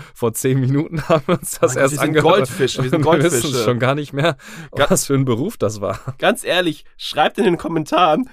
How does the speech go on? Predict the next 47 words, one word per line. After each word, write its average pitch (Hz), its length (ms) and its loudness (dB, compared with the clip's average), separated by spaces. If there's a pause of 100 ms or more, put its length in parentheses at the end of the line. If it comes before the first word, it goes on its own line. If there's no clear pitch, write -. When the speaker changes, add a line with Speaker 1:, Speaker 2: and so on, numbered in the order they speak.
(140)
Speaker 2:
habt - 260 -2
ihr 190 140 2
euch 302 200 2
noch 196 220 2
an 170 180 -2
den 170 220 2
Beruf, 165 300 4
an 196 120 0
den 175 160 -2
Typen - 260 -2
erinnert? 180 320 4
Und - 120 -4
wenn 151 140 2
ja, 143 340 4
was - 220 -2
war 170 240 4
das? 131 360 -2
<laughs> - 100 -4
Mich 214 180 4
würde 392 140 0
es - 80 -4
interessieren. 247 500 0 (340)
Speaker 1:
<laughs> - 320 -12
Ja, 110 220 0
wir 107 80 -2
können 131 240 0
auch 113 140 -4
gar 113 180 0
nicht, 110 200 -8
äh, 101 300 -4 (260)
nach 104 200 -4
der 104 100 -4
Folge 101 320 -4
nachschauen. 98 540 -4
Das 87 160 -12
geht 117 180 -6
gar 92 180 -4
nicht 90 160 -12
mehr. 92 180 -6
Ihr 107 140 -6
müsst 131 300 -4
uns 117 160 -6
das 110 180 -2
in 113 120 -6
den 110 140 -6
Kommentaren 110 580 -8
sagen, 80 420 -10